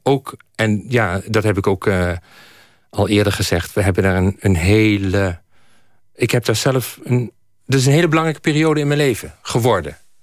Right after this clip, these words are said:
Eh, als, als ik, als ik nadenk over hoe, hoe dingen gegaan zijn, dan is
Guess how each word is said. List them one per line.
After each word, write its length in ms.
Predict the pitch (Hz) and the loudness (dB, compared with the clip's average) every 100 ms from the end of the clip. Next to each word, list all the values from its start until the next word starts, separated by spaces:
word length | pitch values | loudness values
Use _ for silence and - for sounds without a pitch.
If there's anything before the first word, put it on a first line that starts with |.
| _ _ _ _ _ | _ _ _ _ _
Eh, 200 | 120 117 | -8 -4
als, 280 | 131 - - | -2 -4 -4
als 160 | 135 | -4
ik, 240 | - 139 - - | -2 -4 -4 -6
als 140 | 127 | -4
ik 200 | 135 - - - - | -4 -6 -20 -20 -14
nadenk 640 | 226 123 143 160 160 185 - | -2 2 2 2 2 0 0
over 280 | 139 - 127 131 127 127 123 131 | -2 -2 -8 -10 -14 -16 -14 -2
hoe, 260 | 127 143 | 0 2
hoe 140 | 123 127 | 2 2
dingen 220 | 127 113 | 2 0
gegaan 400 | 117 - 147 160 | -2 0 0 0
zijn, 220 | 151 156 | 0 0
dan 160 | 135 123 | 0 0
is 260 | 120 - | -2 -4